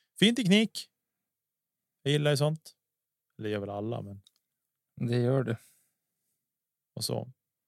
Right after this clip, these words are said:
Speaker 1: Sen får vi väl se då vad som, vad som händer. Paul Macbeth ska ju till Europa och kastas. Jag vet inte om han
Speaker 2: Det går, Estonian Open går av stapeln på fredag också, så att, eh, han är där.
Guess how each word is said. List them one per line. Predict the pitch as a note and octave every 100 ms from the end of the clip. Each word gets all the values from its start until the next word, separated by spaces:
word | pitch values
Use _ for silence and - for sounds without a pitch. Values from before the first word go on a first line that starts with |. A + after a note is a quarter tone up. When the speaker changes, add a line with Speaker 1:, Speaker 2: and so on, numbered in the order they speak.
| _ _ _ _ _ _
Speaker 1:
Sen | - C#3+
får | F#3+
vi | A3
väl | A#3 D#3
se | - E3+ A3
då | C3+ A#2+
vad | B2 B2+
som, | C#3 B2+ A#2+ A2 _ _ _ _ _ _ _ _ _ _ _
vad | C#3+ C3
som | B2+
händer. | C3+ D#3+ C#3 A#2+
Paul | - F3 G#3 G3 F#3 E3+
Macbeth | D#3+ D#3 F#3 F#3+ - -
ska | - E3
ju | D3
till | C#3 C#3+
Europa | C3+ D#3 F3+ _ F3 E3+ D#3+ _ _ _ _ _
och | D3
kastas. | - D#3+ - - D#3 C3+
Jag | C#3
vet | C#3+
inte | C#3 C#3
om | B2+
han | B2+ C3+ C3+ A#2+ _ _ - _ _ _
Speaker 2:
Det | -
går, | D#3 F3 E3
Estonian | E3 D#3 F3+ E3+ D#3+
Open | E3 F#3 D#3
går | C#3
av | C3+
stapeln | - B2 - B2+
på | B2
fredag | B2+ A#2+ A2+
också, | A2 - A2
så | - A#2
att, | - _ -
eh, | A#2+ A2+
han | B2 D#3+
är |
där. | D#3 D#3+